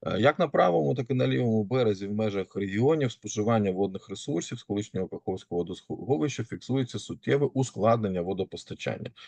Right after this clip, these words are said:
Тобто проблема є, і це сама така ключова проблема, яку треба вирішувати. В першу чергу це водопостачання, а в другу чергу це вже ведення сільського господарства. Ну і, е,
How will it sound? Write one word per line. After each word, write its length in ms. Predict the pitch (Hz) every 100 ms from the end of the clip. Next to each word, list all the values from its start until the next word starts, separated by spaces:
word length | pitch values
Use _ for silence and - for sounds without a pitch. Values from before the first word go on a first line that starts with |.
| -
Тобто 280 | 131 120 110
проблема 520 | 123 127 139 120 117
є, 340 | 123 156 202 - _ _ _
і 80 | -
це 140 | 110
сама 360 | 120 143 135 113
така 260 | 110 - 92
ключова 460 | 117 - 120 117
проблема, 500 | 104 104 113 143 127
яку 220 | 95 92 -
треба 280 | 101 98
вирішувати. 580 | 95 98 87 - - -
В 60 | -
першу 360 | 110 117 156
чергу 300 | 143 - 135
це 140 | 110 107
водопостачання, 880 | 104 92 - 95 - - 135 147 117
а 80 | -
в 80 | 87
другу 260 | 127 123
чергу 360 | 117 107 110 98
це 120 | 107
вже 300 | 87 95 104 - _ _ -
ведення 420 | 107 104 98 92
сільського 520 | - 82 - - 90
господарства. 720 | 82 82 - 80 - - _ _ _ - - - 139
Ну 160 | 143 214
і, 180 | - 165
е, 520 | - 120 120 117 113